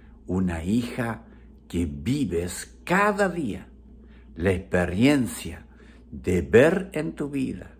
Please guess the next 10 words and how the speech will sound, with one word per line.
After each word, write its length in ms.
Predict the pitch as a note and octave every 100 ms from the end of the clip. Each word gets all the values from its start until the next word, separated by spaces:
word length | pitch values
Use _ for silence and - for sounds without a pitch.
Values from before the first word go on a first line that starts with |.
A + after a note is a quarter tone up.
| - - - - - - - -
la 300 | - F2 F#2+
manifestación 1400 | F2+ F#2 F#2+ F2+ G#2+ F#2 - F2+ - - C#3 D3 F#2 - - - - - -
de 100 | F#2+
los 260 | F#2 F2+ -
recursos 840 | F2+ F#2 A#2 A#2 - G2 F#2 E2
del 220 | F2+ E2+
reino 640 | - - C3 C3+ G#2+ F2
de 120 | F2 E2
los 160 | E2+
cielos, 720 | - - C3+ - F2+ - -